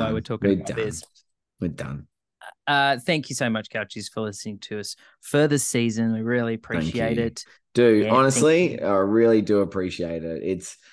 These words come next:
Speaker 1: a fun thing that we
Speaker 2: Mm.
Speaker 1: do. Um, we invest a lot of time and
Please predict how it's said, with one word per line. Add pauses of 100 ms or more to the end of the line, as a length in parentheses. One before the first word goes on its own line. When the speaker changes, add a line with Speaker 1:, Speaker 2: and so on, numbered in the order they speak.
(260)
Speaker 1:
a
fun
thing
that
we
Speaker 2:
Mm.
Speaker 1:
do.
Um,
we
invest (100)
a
lot
of
time
and